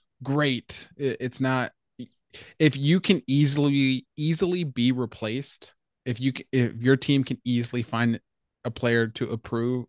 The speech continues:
improve the position, you're not top ten in my mind. And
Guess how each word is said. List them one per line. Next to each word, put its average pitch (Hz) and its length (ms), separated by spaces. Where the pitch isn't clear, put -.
improve 123 400
the 123 80
position, 117 540
you're 127 120
not 131 220
top - 200
ten 95 180
in 67 60
my 65 140
mind. 64 180
And 143 220